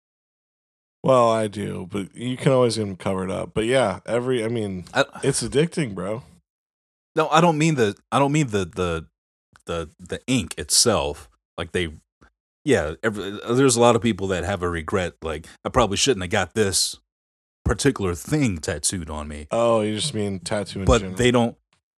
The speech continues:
Speaker 2: they don't regret having the tattoo. Like, I don't know a person with just one tattoo, like, "Ah, God, I really wish I never had gotten a tattoo." Never.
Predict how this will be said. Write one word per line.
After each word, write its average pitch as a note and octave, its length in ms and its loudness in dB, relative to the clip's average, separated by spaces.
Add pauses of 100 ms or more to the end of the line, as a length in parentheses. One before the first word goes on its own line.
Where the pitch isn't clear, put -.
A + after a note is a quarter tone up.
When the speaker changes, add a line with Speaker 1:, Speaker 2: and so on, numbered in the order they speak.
(160)
Speaker 2:
they A2 180 0
don't A2 200 -2 (140)
regret G2+ 600 2
having G2 320 -2
the E2 100 -6
tattoo. F#2+ 480 -4
Like, B2 240 2
I B2+ 40 2
don't C#3 220 2
know A2+ 300 6
a G2 60 4
person A2 340 0
with G2 100 -2
just G#2+ 240 -2
one G#2+ 260 0
tattoo, G#2+ 460 0
like, D#2+ 300 -4 (160)
"Ah, - 420 -8
God, F#2+ 220 -4
I E2+ 40 -4
really E2 300 -4
wish E2 240 -6
I D#2+ 60 -4
never D#2 340 -8
had D2 180 -10
gotten D#2 220 -10
a C#2+ 60 -14
tattoo." C#2+ 480 -10 (360)
Never. F2+ 400 -2